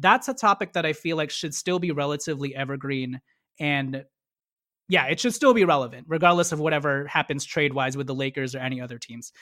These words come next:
So buyout guys at the tail end of this episode. But first, Omar, for part one of the show, I wanted to talk to you about the quote-unquote Rob Pelinka move we didn't see coming.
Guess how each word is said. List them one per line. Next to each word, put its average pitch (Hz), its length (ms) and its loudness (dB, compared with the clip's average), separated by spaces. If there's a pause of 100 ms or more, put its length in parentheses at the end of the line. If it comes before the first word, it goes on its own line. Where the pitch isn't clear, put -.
(160)
So 165 220 2
buyout 180 480 6
guys 165 240 2
at 147 120 -2
the - 60 -12
tail 143 280 -4
end 135 140 -4
of 127 80 -6
this 127 180 -10
episode. 127 560 -12 (640)
But 196 120 2
first, 262 440 10
Omar, 214 340 6
for 175 180 -2
part 220 360 2
one 185 180 2
of 180 140 0
the 151 80 0
show, 143 500 -2 (1040)
I 185 80 -2
wanted 233 260 2
to 320 60 -4
talk 208 280 2
to 208 80 -6
you 175 140 0
about 139 640 -2 (640)
the 156 580 -2 (120)
quote-unquote 190 720 2
Rob 165 400 2
Pelinka 170 440 -2
move 147 560 -4
we 143 100 -2
didn't 143 360 -4
see 135 220 -6
coming. 131 540 -10